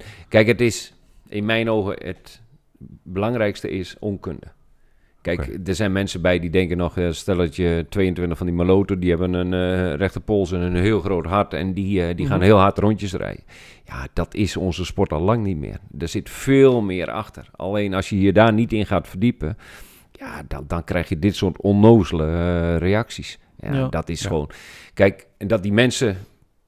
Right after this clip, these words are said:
Speaker 1: reageren, ja, jammer. Maar ik vind het gewoon zo jammer voor de echte fan, eh,
Speaker 3: Mhm.
Speaker 1: base die we opgebouwd
Speaker 2: Mhm.
Speaker 1: hebben. Die ergeren ze zich daar blauw en geel aan.
Speaker 2: Maar kan je die gasten niet gewoon blokkeren?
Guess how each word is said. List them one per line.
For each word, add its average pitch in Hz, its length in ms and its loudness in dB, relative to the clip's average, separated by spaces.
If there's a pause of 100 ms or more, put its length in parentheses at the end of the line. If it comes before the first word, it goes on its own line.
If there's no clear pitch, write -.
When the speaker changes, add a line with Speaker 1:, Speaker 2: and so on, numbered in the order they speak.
(160)
Speaker 1:
reageren, 101 760 -4
ja, 85 260 -8 (600)
jammer. 101 460 -2 (400)
Maar - 140 -12
ik 87 100 -12
vind 95 140 -6
het 87 140 -6
gewoon 87 360 -4
zo 104 320 6
jammer 101 300 2
voor 87 160 -6
de - 100 -4
echte - 320 -6
fan, 87 340 -6 (260)
eh, 85 120 -12 (360)
Speaker 3:
Mhm. 135 100 -2
Speaker 1:
base 139 280 -2
die 95 140 -6
we 92 80 -4
opgebouwd 87 520 -4
Speaker 2:
Mhm. 82 100 -6
Speaker 1:
hebben. 80 240 -6 (240)
Die - 200 -12
ergeren 85 380 -6
ze 78 100 -12
zich 80 180 -8
daar 76 220 -8
blauw 90 380 0
en 78 80 -6
geel 82 280 -4
aan. 92 180 -8
Speaker 2:
Maar 123 100 -6
kan 220 160 -6
je 226 80 -6
die 220 120 -2
gasten 214 260 -6
niet 190 80 -8
gewoon 202 180 -4
blokkeren? 185 500 -2